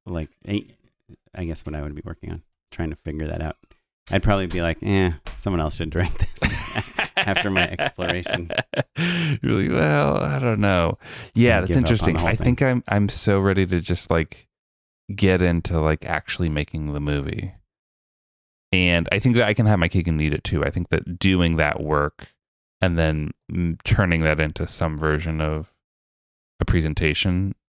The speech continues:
Speaker 2: gets me there, you know? But, like,
Speaker 1: Mm-hmm.
Speaker 2: you know, I've got the lookbooks and da, da, da, da, and love letters and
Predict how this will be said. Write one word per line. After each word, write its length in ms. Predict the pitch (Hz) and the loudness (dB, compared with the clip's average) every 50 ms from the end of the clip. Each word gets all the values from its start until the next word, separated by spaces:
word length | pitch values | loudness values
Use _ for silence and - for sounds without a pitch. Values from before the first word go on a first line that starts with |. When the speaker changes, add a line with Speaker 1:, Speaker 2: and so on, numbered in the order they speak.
| _ _ _ - | _ _ _ -2
Speaker 2:
gets 220 | - 85 - - | -2 -2 -2 -2
me 100 | - - - | -8 -8 -6
there, 280 | - - - - - - - _ - | -6 -8 -8 -10 -12 -20 -16 _ 0
you 120 | 87 82 | 0 2
know? 280 | 76 73 73 76 92 - _ _ _ _ _ _ - | 2 2 0 -2 -4 -8 _ _ _ _ _ _ -2
But, 140 | - 107 87 | -2 0 2
like, 140 | 95 95 92 | 2 0 0
Speaker 1:
Mm-hmm. 120 | 85 87 - | 0 0 2
Speaker 2:
you 100 | 147 135 | 2 4
know, 120 | 98 90 | 4 4
I've 200 | 92 73 123 120 | 4 2 2 2
got 200 | - 101 107 - | 2 0 0 2
the 80 | - 107 | 2 0
lookbooks 600 | 95 85 85 80 - - - 87 85 80 - - | 2 4 2 0 0 0 0 0 0 0 -2 -6
and 120 | 82 80 76 | -6 -6 -6
da, 60 | 78 | -6
da, 180 | 76 - 98 98 | 0 0 0 2
da, 120 | 92 92 | 2 0
da, 300 | 82 - 85 85 82 82 | 2 2 2 4 4 2
and 180 | 80 76 76 76 | 2 0 -2 0
love 260 | 78 82 87 87 90 | 2 2 2 2 2
letters 500 | 90 85 82 80 82 82 80 80 - - | 2 2 4 4 2 2 2 0 -2 -4
and 220 | 80 76 73 - | -8 -10 -10 -12